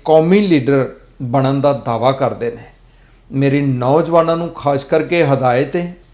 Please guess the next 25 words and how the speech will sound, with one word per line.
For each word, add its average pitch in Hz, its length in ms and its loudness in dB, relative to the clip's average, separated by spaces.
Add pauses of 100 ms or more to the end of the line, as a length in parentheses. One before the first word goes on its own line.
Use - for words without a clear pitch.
(340)
ਉਹਨਾਂ 151 240 0
ਦੇ 147 100 2
ਮਗਰ 135 380 2
ਸੌ 151 500 2
ਵਾਰ 139 280 2
ਸੋਚ 127 380 -8
ਕੇ 143 140 -4
ਲੱਗੋ। 127 400 -10 (960)
ਜੇ 156 580 2 (140)
ਅੱਜ 147 180 -2
ਦਾ 185 160 6
ਪ੍ਰਚਾਰਕ, 160 800 2 (840)
ਬਹੁਤ 196 420 4
ਸਾਰੇ, 135 400 0
ਸਾਰੇ 151 480 2
ਨਹੀਂ 156 260 -2
ਪਰ 156 260 0
ਬਹੁਤ 139 400 0
ਸਾਰੇ, - 300 -6 (540)
ਜੇ 147 420 2 (100)
ਅੱਜ 156 180 0
ਦੇ 190 180 6
ਬਹੁਤ 156 440 2
ਸਾਰੇ 160 320 2
ਪ੍ਰਚਾਰਕ 156 760 0